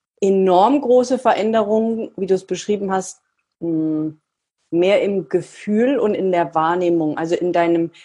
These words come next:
das Leben und das Lebensgefühl und deine Wahrnehmung und Realisierung vor dir selbst und deine Präsenz und deine Persönlichkeit,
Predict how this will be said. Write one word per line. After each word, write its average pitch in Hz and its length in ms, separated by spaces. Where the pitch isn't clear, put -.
das 175 280
Leben 202 400
und 165 120
das 170 160
Lebensgefühl 180 1040
und 156 160
deine 160 260
Wahrnehmung 180 460
und 160 180
Realisierung 165 500
vor 170 220
dir 170 200
selbst 190 480
und 170 160
deine 190 260
Präsenz 160 580
und 156 160
deine 180 200
Persönlichkeit, 165 680